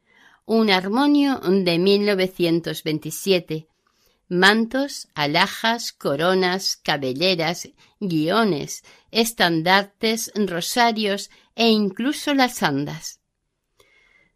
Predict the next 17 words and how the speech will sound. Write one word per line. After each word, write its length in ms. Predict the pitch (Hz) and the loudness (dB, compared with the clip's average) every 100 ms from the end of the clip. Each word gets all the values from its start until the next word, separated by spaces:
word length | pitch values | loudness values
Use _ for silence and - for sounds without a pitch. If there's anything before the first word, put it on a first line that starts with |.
| _ | _
También 540 | 233 226 262 302 285 | 2 4 4 2 2
valiosos 720 | - 190 165 175 190 190 202 190 | -2 0 2 2 0 0 -4 -2
objetos 460 | 202 - 196 196 | -4 -2 -2 -2
del 240 | 196 220 214 | -2 -2 -2
culto 380 | 240 214 196 208 | -2 -2 -2 -4
figuran 720 | - 202 208 247 240 233 226 | -2 -4 -2 0 0 -2 -2
en 160 | 180 165 | 0 0
esta 380 | 160 - 165 | -2 -6 -6
exposición. 800 | 160 - 156 - 135 - 127 135 - _ _ _ _ _ _ _ _ _ _ _ _ _ _ _ | -6 -8 -10 -8 -6 -4 -4 -6 -14 _ _ _ _ _ _ _ _ _ _ _ _ _ _ _
Las 320 | - 208 196 202 | -2 2 2 2
gracias 600 | 214 240 233 226 220 - | 2 2 2 0 0 0
y 80 | |
favores 600 | 269 208 185 220 196 175 | -2 0 0 0 0 -2
alcanzados 840 | 185 170 165 165 165 208 190 180 - | -2 -2 0 -2 0 -2 -2 -4 -6
por 160 | - | -2
el 180 | 170 156 | -2 -2
pueblo 480 | - 220 220 208 185 | -2 0 2 0 -2